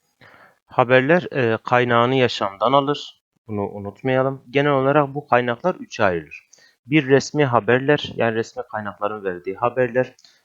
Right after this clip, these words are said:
Resmi ve özel kuruluşlardaki yetkili kişilerden alınan haberlerdir. Örneğin mesela Milli Eğitim Bakanlığı bir, e, haber yayınladığı zaman resmi haber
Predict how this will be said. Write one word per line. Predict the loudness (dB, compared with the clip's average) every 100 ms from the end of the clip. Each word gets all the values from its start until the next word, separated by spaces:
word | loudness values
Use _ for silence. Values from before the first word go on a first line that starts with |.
| _
Resmi | -2 0 -2 2
ve |
özel | 2 4 2
kuruluşlardaki | 2 -4 -4 -4 0 2 0 -2 -2
yetkili | -2 -4 -6
kişilerden | -8 -8 -4 -2 0
alınan | 0 0 0 0
haberlerdir. | -2 -4 -2 -2 -4 -12 _ -20 _
Örneğin | -4 -2 0
mesela | -2 -2 -2
Milli | -2 2 4
Eğitim | 4 2 -2
Bakanlığı | 0 -2 -2 -2
bir, | -2 -4 -4 -14
e, | -12 -10 -10 -6
haber | -6 -4 -4
yayınladığı | -4 -6 -8 -10 -10
zaman | -6 -4
resmi | -6 -8 -10
haber | -10 -8 -10